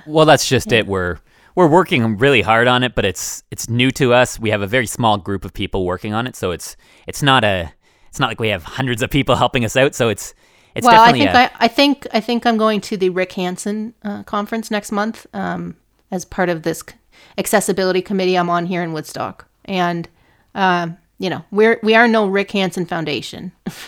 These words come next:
Speaker 2: We don't have that kind of money and, and that kind of, um,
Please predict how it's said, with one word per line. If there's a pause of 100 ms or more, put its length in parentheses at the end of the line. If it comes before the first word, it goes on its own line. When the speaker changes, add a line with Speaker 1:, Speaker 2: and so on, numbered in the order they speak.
(360)
Speaker 2:
We
don't
have
that
kind
of
money
and,
and
that
kind
of, (320)
um,